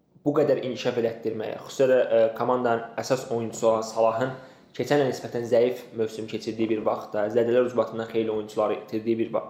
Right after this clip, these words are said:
e, sezonda komandadan bu qədərini, e, yəni, gözlə-, gözləmirdilər açıq. Sezon əvvəlində də. Yəni, ilk oyunlardan sonra təbii ki, bir hissiyat verirdi, amma, e, bu qədər başa-baş gedəcəyini, son də, e, həftəyə qədər davam edəcəyini məncə gözləmirdi çox adam və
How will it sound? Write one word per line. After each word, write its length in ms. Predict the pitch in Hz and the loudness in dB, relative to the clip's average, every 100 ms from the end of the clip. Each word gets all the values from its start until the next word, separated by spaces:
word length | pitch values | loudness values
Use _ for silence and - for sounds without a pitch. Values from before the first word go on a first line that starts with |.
| 107 | -2
e, 240 | 104 101 - - - - _ | 0 0 -4 -18 -20 -20 _
sezonda 540 | - 117 117 113 131 - - - - - | -2 0 0 2 2 2 -2 -12 -20 -4
komandadan 600 | 123 135 135 120 127 127 | 0 2 4 4 2 0
bu 80 | 127 | 2
qədərini, 540 | 123 117 113 110 123 127 - | 4 4 2 2 0 -4 -6
e, 160 | - 107 104 101 - - - _ _ _ _ _ _ _ _ _ - | -4 -2 0 -2 -4 -12 -20 _ _ _ _ _ _ _ _ _ -6
yəni, 240 | 117 - - - | -4 -4 -8 0
gözlə-, 320 | 151 135 165 - 165 | 2 4 2 2 2
gözləmirdilər 580 | 151 156 143 113 104 - | 4 4 2 2 0 -2
açıq. 180 | - - | -6 -4
Sezon 240 | 127 147 | 2 2
əvvəlində 400 | 127 123 117 110 | 4 2 2 0
də. 100 | 95 - 120 | -2 -6 -6
Yəni, 100 | - 170 | 0 0
ilk 100 | 151 147 | 2 2
oyunlardan 320 | 135 131 127 | 2 0 0
sonra 160 | 127 127 | -2 -2
təbii 220 | 120 127 123 | -2 -2 -2
ki, 100 | 113 | -4
bir 140 | - | -4
hissiyat 320 | - 113 - | -4 -4 0
verirdi, 240 | - 113 143 | 0 2 2
amma, 220 | 143 143 - - - | 2 0 -2 -12 -10
e, 180 | - 117 107 | 0 2 4
bu 80 | 131 | 2
qədər 300 | 131 120 113 - | 2 4 2 0
başa-baş 400 | 120 127 123 - | 0 2 0 0
gedəcəyini, 500 | 113 113 117 110 107 | 0 0 0 -2 -2
son 240 | - 131 120 | -2 0 2
də, 80 | - - - | 0 -2 0
e, 140 | 107 104 98 110 | 0 2 0 -2
həftəyə 320 | 107 117 113 | 0 2 2
qədər 180 | 107 110 | 0 0
davam 220 | 110 110 | -2 -2
edəcəyini 380 | 107 110 113 113 | -2 0 0 -2
məncə 240 | 110 104 - | -4 -6 -4
gözləmirdi 460 | 113 110 110 101 98 | -2 0 0 -4 -8
çox 100 | 107 | -4
adam 160 | 117 | 0
və 100 | 131 | 2